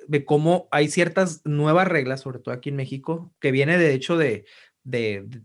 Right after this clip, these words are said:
de tratados internacionales y de normas de carácter ya de derechos humanos, en el que como estos, estos tipos de, de, de acciones, estos tipos de delitos, suelen ser,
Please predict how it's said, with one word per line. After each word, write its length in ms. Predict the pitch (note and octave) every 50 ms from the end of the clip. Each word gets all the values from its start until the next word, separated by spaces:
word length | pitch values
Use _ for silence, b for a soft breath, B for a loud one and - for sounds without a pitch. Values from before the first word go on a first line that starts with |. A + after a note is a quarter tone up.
| _ -
de 140 | A#2 A#2+ A#2
tratados 400 | - B2 B2 - B2+ C#3+ D3+ E3
internacionales 960 | D#3+ C3+ C#3+ B2+ A2+ B2 - - A#2 G#2+ G#2+ G#2 A2+ B2+ C#3 D3 D3+ C#3+ C#3+ C3+
y 60 | A#2
de 120 | A2 A2
normas 380 | G#2+ A2+ A2 - A#2+ C#3+ D3 C#3+
de 140 | C3+ A2 G#2
carácter 420 | - G2 G#2 G#2+ - - - B2+
ya 180 | B2+ B2 A#2+ B2+
de 120 | C3 C3
derechos 380 | A#2+ A2 G2+ G2+ G2 - D3 -
humanos, 440 | C3+ B2+ B2+ C3+ C#3 C3+ A#2+ - _ B B B B B B B
en 220 | B C3+ C3+ C3+ C#3
el 280 | C3+ C3+ C3+ C3 - _
que 420 | - C3 B2+ B2+ B2+ B2 B2 _ _ _ _ _ _ _ _ _ _ _ _ _ _ _ -
como 220 | E3+ D#3 D3+ D#3
estos, 320 | D#3+ D#3 - A#3 A#3 - -
estos 280 | - F3+ F3 - G#3+ G#3
tipos 280 | - G#3 G3+ - A#3 A#3
de, 200 | A3+ G3 D#3+ -
de, 360 | C3 C#3+ D3 B2+ A#2 G#2 - -
de 80 | C#3
acciones, 560 | B2+ A2 - - - F3+ F3+ G3 F#3 D#3+ D#3 D#3
estos 160 | D#3 D#3 D#3
tipos 260 | E3+ F3+ F3+ F#3+ G3
de 60 | F#3 D#3+
delitos, 540 | C#3 C3+ D#3 F3 E3+ - C3 C3+ C3 - b b b b b
suelen 460 | b - - F3+ F#3+ G3+ G#3+ A3 A3+
ser, 400 | G#3+ - F#3+ F3+ F3 E3+ D#3+ -